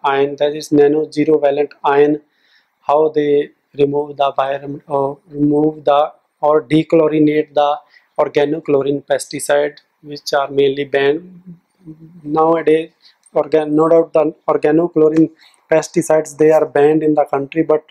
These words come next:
organophosphate pesticides are al-, are used, and researchers, they try to,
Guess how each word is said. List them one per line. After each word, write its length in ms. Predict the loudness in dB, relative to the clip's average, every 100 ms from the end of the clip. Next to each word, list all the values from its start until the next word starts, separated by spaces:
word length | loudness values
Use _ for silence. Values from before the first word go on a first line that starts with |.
| _
organophosphate 880 | -2 2 2 2 0 -2 -2 -4 0
pesticides 720 | -2 -4 -12 0 2 2 0 -2
are 200 | 0 2
al-, 220 | 0 -4 _ _ _ _ _
are 240 | 0 0 0
used, 420 | 2 2 2 -4 -16 _ _
and 120 | 0 0
researchers, 640 | -2 -6 -2 -2 -2 0
they 100 | 0
try 360 | 0 2 2 2 0
to, 320 | -4 -4 -8